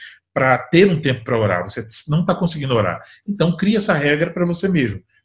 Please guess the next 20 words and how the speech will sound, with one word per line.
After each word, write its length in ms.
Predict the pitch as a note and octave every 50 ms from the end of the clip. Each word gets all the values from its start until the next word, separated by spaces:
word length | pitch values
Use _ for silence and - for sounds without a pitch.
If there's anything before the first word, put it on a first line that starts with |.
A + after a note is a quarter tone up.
| _ _ _
Primeira 300 | _ A2+ G#2+ A2+ C#3+ E3+
coisa 220 | E3+ F3+ F3+ E3+ F3
do 100 | F#3 F#3+
dia, 340 | D3 C3+ C3 C3 B2+ B2+ - - _ _ _
a 60 | -
última 340 | A2+ A#2+ A#2+ - B2 A#2+ A2+
coisa 220 | A2 A#2 A2 G#2 G#2+
do 80 | G#2+
dia. 300 | G#2 F#2 E2+ D#2+ D2+ C#2 - _ _ - - - - - -
E 80 | C#3+
uma 160 | D3 D3+ D#3
forma 340 | D3+ - - G#3 G#3+ G#3 G3
de 80 | F3 D#3+
você 240 | C#3+ C#3 C3 - B2
fazer 280 | - - A2+ G#2+ A2+
isso 260 | A#2 D3 F#3+ - -
é 40 | -
colocando 400 | - - D3+ D3+ D3+ - D#3 D#3
um 60 | D#3+
lembrete. 680 | E3+ E3+ F3 D#3 C3 C3 C#3+ C#3 - - - - - _